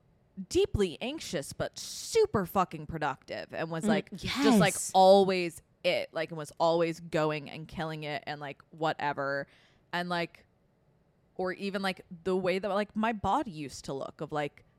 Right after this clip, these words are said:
Speaker 1: not expecting myself to look like how I looked when I was exercising a million times a day and
Speaker 2: Yeah.
Speaker 1: barely eating.
Speaker 2: Yeah. I thought about that too a lot. I think it took me a really long time to realize because, you know,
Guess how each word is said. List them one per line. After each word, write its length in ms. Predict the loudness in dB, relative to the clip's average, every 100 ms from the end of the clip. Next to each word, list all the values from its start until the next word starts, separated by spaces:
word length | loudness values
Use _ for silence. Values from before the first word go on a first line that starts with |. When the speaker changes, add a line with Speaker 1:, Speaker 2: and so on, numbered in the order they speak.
| _ _ _ _ _ _ _ _ _ _ _ -20 _
Speaker 1:
not 340 | -2 2 2
expecting 460 | 0 -2 -2 -2 -2
myself 420 | -2 2 0 0
to 120 | -4
look 260 | 0 0 0
like 380 | 0 0 -2 -12
how 240 | -4 2 4
I 100 | 4
looked 280 | 2 0 0
when 140 | 0
I 100 | 2
was 160 | 0 0
exercising 600 | -4 -2 -2 0 0 -2
a 40 | -6
million 360 | -4 -4 -2 -2
times 260 | -2 -2
a 60 | -2
day 340 | 0 2 2
and 60 | 6
Speaker 2:
Yeah. 160 | 6
Speaker 1:
barely 420 | 6 4 0 -2 -6
eating. 560 | -6 -2 -2 -4 -8
Speaker 2:
Yeah. 340 | 0 4 4 4 -2 -16 -2
I 160 | 0 2
thought 260 | 4 4
about 320 | 4 2 0 -4
that 280 | -4 -6 -10
too 600 | -2 2 4 6 4 4
a 80 | 2
lot. 400 | 4 4 2 -4 -6 2
I 100 | 2
think 360 | 4 0 0 -2
it 260 | -2 -2 0
took 200 | 0 2
me 160 | 0
a 60 | 0
really 440 | 2 0 0 0
long 340 | -2 0 -2 -4
time 340 | -4 -2 -2
to 140 | -2 -2
realize 440 | 0 0 0 -2
because, 340 | -2 -2 -2 -4 -14 -20 -18 0
you 120 | 2
know, 320 | 4 2 -2